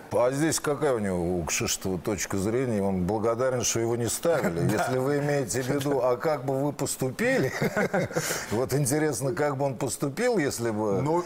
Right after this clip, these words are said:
Speaker 2: видимо, он не
Speaker 1: И
Speaker 2: уверен, потому и благодарен.
Speaker 1: Да.
Speaker 2: Вот, это, мне кажется, это очень честный ответ такой, потому что мы всегда говорим: "Я бы никогда". Откуда ты знаешь, да?
Speaker 1: Ну, это верно, что это
Speaker 2: Да.
Speaker 1: честный ответ в том смысле, что это очень сложный вопрос. Потому что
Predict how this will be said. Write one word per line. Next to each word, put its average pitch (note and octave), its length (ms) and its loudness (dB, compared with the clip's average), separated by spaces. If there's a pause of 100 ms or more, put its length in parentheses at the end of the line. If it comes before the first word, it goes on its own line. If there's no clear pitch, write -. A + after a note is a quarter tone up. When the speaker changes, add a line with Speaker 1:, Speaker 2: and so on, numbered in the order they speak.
Speaker 2:
видимо, D#3+ 400 2
он E3 100 2
не E3 80 2
Speaker 1:
И E3+ 40 4
Speaker 2:
уверен, E3+ 480 2
потому D3 360 0
и - 20 4
благодарен. D3 760 0
Speaker 1:
Да. A2 120 0
Speaker 2:
Вот, G#2 140 2
это, C3+ 120 2
мне E3+ 120 2
кажется, F#3+ 220 0
это F#3 100 0
очень E3+ 180 0
честный D#3 400 0
ответ D3+ 320 0
такой, - 220 -2
потому A2+ 40 -2
что B2+ 80 0
мы C#3+ 100 2
всегда C#3+ 220 0
говорим: B2 220 0
"Я D#3+ 260 2
бы D3+ 140 -2
никогда". C#3 640 0
Откуда G#3+ 240 -4
ты G#3+ 140 -2
знаешь, C3 480 0
да? B2+ 340 -2
Speaker 1:
Ну, E3+ 260 2
это F#3 240 2
верно, E3+ 420 2
что A2+ 180 0
это G#2 160 -2
Speaker 2:
Да. - 20 0
Speaker 1:
честный A#2+ 420 0
ответ C#3+ 320 0
в - 40 -10
том B2 200 -2
смысле, B2+ 400 -2
что B2 180 0
это A#2 140 0
очень B2 260 0
сложный G2+ 500 0
вопрос. D#2+ 540 -2 (300)
Потому F2+ 400 0
что D#2+ 840 -2